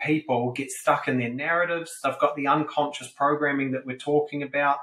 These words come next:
that is just keeps on stimulating and driving and triggering more thoughts. People are so stimulated with information. And we said before, people are trying to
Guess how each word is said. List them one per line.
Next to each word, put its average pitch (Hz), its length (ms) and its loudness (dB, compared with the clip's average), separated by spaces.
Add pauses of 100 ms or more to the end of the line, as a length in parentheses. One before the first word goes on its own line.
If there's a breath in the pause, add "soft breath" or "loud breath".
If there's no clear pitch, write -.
that 127 100 -6
is 123 180 -4
just - 320 -8
keeps - 240 0
on 131 140 0
stimulating 135 760 2
and 123 120 -2
driving 131 460 4
and 123 120 -4
triggering 135 540 0
more 123 340 0
thoughts. 156 440 -2 (480)
People 147 500 0
are 131 400 2 (280)
so 175 340 2
stimulated 147 800 0
with 127 180 -6
information. 139 760 -2
And 135 200 -2
we 139 60 2
said 131 340 -4
before, 151 460 -2
people 156 340 0
are 147 100 8
trying 139 480 0 (100)
to 131 280 2